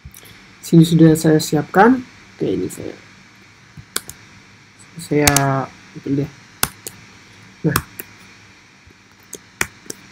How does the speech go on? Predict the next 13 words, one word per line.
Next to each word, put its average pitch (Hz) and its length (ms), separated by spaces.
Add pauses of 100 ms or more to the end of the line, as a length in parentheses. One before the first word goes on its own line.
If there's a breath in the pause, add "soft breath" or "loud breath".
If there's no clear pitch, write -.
(960)
pertama 202 320
kita 233 320
mau 214 160
cari 185 560 (160)
elemen 175 400
delapan 160 320
belas 170 320
di 151 600
L 151 200
satu, 156 480 (560)
ya. 156 240 (1300)
Apakah 151 320
ketemu? 165 480